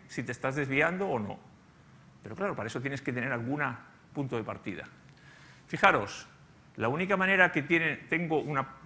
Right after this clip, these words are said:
empresa que se dedica a construir centrales nucleares de ver si está siendo eficiente es evaluar y ver que efectivamente cada vez que construye una central aprende del anterior el, y el costo de cre-, de fabricación o de,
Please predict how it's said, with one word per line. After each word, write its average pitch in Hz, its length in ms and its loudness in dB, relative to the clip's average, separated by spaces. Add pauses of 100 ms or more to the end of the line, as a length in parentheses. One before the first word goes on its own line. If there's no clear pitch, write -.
(260)
empresa 143 340 -2
que 135 80 -4
se 123 140 -2
dedica 147 220 -2
a - 20 0
construir 139 520 -4
centrales 135 440 -4
nucleares 151 680 0
de 117 120 -2
ver 143 140 4
si - 160 -4
está 131 200 -2
siendo 160 200 -2
eficiente 180 540 -2
es 202 160 -2 (920)
evaluar 120 540 4
y 151 60 2
ver 147 200 4
que - 100 -4
efectivamente 123 420 -2
cada 113 160 2
vez 131 100 0
que 165 140 -4
construye 165 280 -2
una 175 140 -2
central 196 480 2
aprende 175 400 4
del 180 100 0
anterior 180 400 0
el, 185 240 2
y 127 80 -2
el 120 160 -2
costo 165 320 -2
de 180 160 0
cre-, - 320 -4
de 147 120 -8
fabricación 135 640 -4
o 147 80 -8
de, 123 180 -8